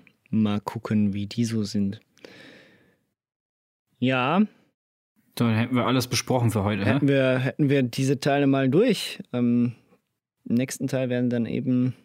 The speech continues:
Speaker 1: noch Tokyo Drift, der ja geschichtlich nach dem sechsten Teil spielt. Und, äh,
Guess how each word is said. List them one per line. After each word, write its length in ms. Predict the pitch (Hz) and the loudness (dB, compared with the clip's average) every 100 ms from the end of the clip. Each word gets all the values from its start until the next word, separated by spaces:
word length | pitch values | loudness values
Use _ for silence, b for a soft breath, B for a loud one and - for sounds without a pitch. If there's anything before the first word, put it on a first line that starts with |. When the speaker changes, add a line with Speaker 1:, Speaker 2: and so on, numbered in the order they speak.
| _ _ _ _ - | _ _ _ _ -2
Speaker 1:
noch 480 | 117 113 - - _ _ _ | -2 -2 -6 -18 _ _ _
Tokyo 380 | - 139 - 151 | -4 -4 2 2
Drift, 540 | 147 165 196 - - - | 2 0 0 -6 -12 -6
der 140 | 123 123 | -2 0
ja 260 | 117 113 117 - | 0 -2 -4 -6
geschichtlich 560 | 123 - - 127 117 | -4 -4 -4 -4 0
nach 260 | 110 107 117 | 0 0 -2
dem 160 | 135 | -2
sechsten 360 | 127 131 - - | -2 -4 -8 -6
Teil 200 | 131 131 | -4 -2
spielt. 460 | - - 131 131 - _ _ _ _ _ _ _ b b | -4 -2 0 -2 -6 _ _ _ _ _ _ _ b b
Und, 260 | 127 123 117 | 0 2 2
äh, 360 | 117 113 113 | 2 2 0